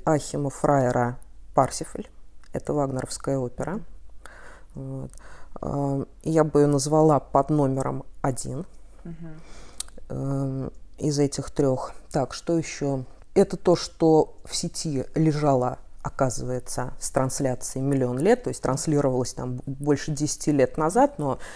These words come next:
Speaker 1: щас про этого режиссера вдруг вспомнили все, <laughs> и театральные люди, и театроведы. Это Клаус Михаэль Грюбер, вот, который, как выясняется, ставил не только драму, но и оперу, и
Speaker 2: Мгм.
Speaker 1: делал это очень здорово. Я посмотрела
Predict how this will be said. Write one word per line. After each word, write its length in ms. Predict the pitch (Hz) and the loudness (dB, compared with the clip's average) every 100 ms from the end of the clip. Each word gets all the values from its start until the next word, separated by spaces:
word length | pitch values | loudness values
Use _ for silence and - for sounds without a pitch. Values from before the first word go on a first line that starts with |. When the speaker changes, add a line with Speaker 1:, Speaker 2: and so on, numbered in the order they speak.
| - | -8
Speaker 1:
щас 200 | - - | -2 -2
про 160 | - 143 | 4 4
этого 200 | 135 147 | 4 4
режиссера 500 | 151 147 151 139 135 | 4 4 2 4 2
вдруг 240 | 127 135 - | 2 -2 -2
вспомнили 480 | - 139 135 131 | 0 2 2 0
все, 340 | 135 - 254 277 - - | 0 2 4 4 -2 -10
<laughs> 280 | - - - | -6 -6 -8
и 40 | - | -2
театральные 560 | 143 135 139 139 143 | 0 4 6 6 6
люди, 240 | 139 131 127 | 4 2 0
и 40 | |
театроведы. 680 | - 139 - 202 277 269 190 | 0 2 6 8 8 8 6
Это 140 | 190 | 4
Клаус 360 | - 180 170 - | 6 10 10 8
Михаэль 380 | 160 - 151 156 | 0 4 4 4
Грюбер, 420 | 151 131 190 330 - - - - - - - - - - - | 2 2 0 0 -8 -14 -14 -14 -16 -16 -14 -14 -14 -14 -10
вот, 400 | 135 139 131 - | -6 -4 -4 -2
который, 420 | - - 143 139 | -4 0 2 2
как 260 | - 143 135 | 0 -4 -2
выясняется, 640 | 139 - 147 127 - - | -2 0 -2 -2 -2 -6
ставил 440 | - 147 131 123 | 0 2 4 4
не 100 | 135 | 0
только 360 | 135 127 127 - | -2 -4 -4 -2
драму, 360 | 139 139 123 135 | 2 4 4 2
но 220 | 143 135 | 2 2
и 20 | |
оперу, 580 | 135 131 - - - 302 - - - 170 | 2 0 0 -2 -2 -4 -8 -16 -12 -8
и 60 | |
Speaker 2:
Мгм. 60 | 147 | -2
Speaker 1:
делал 300 | 151 147 139 | 4 6 6
это 220 | 131 - | 4 0
очень 260 | 131 - 143 | -2 -2 -4
здорово. 560 | 135 127 131 143 233 - - - | -2 0 2 2 0 -2 -10 -4
Я 140 | 139 147 | 2 2
посмотрела 880 | - - 147 - 143 135 131 127 | 2 0 0 2 4 6 8 6